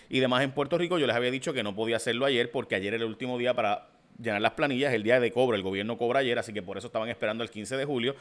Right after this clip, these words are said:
Una vez pase el quince de julio se podía anunciar, os dieciséis, sí que porque el quince de julio, recuerden que el quince de abril era el día de las planillas, lo trazaron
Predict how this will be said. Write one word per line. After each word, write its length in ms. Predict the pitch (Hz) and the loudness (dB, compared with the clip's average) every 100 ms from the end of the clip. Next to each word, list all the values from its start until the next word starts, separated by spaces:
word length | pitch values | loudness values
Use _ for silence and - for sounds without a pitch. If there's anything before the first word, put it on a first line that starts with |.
| - - | -14 -14
Una 140 | 113 110 | -4 -2
vez 80 | |
pase 180 | - 123 | -2 -6
el 60 | 135 | -6
quince 180 | 139 143 | -6 -4
de 80 | 147 | -2
julio 180 | 170 | -2
se 100 | 156 110 | -4 -4
podía 160 | 98 | -2
anunciar, 260 | 113 131 180 | -4 -2 -2
os 100 | 135 | -2
dieciséis, 440 | 110 113 139 160 | 0 0 -2 -4
sí 100 | - | -4
que 100 | 104 | -4
porque 200 | 104 92 | -2 -6
el 80 | 92 | -8
quince 200 | 113 117 | -8 -6
de 80 | 135 | -6
julio, 300 | 156 151 - | -4 -4 -6
recuerden 320 | 110 101 110 117 | -6 -6 -6 -4
que 80 | |
el 120 | 113 87 - | -6 -8 -14
quince 240 | - 110 135 | -8 -4 0
de 80 | |
abril 220 | 131 131 131 | 0 0 -2
era 140 | 101 | -4
el 80 | 101 | -4
día 80 | 110 | -4
de 60 | |
las 60 | 113 | -4
planillas, 320 | 147 165 165 | -6 -6 -4
lo 120 | 120 | -6
trazaron 440 | 95 95 120 117 | -6 -4 -4 -4